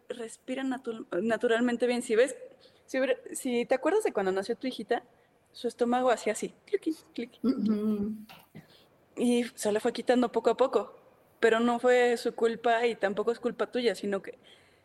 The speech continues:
Speaker 1: la sociedad y que todo el tiempo andemos corriendo nos ha hecho una respirador de, nos ha hecho tener una respiración de corredores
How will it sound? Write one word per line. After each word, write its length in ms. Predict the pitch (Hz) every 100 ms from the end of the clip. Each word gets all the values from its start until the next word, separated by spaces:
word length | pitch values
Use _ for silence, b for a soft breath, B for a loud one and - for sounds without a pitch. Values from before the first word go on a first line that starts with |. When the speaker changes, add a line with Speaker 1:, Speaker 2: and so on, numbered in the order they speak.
| b _ _ _ -
Speaker 1:
la 260 | 165 202 196
sociedad 560 | - 202 208 196 214 240
y 500 | 202 180 170 170 165
que 180 | -
todo 180 | 175 214
el 100 | 240
tiempo 280 | - 220 233
andemos 400 | 220 214 220 226
corriendo 440 | - 196 196 202 226
nos 160 | 214
ha 80 | 208
hecho 180 | 202 240
una 240 | 240 -
respirador 500 | 190 190 - 185 196
de, 120 | 214 - - _ _
nos 320 | - 226 214
ha 100 | 226
hecho 260 | 254 269 320
tener 200 | 269 240
una 160 | 302 285
respiración 540 | 233 - 185 - 269
de 100 | 294
corredores 640 | 233 214 185 240 254 -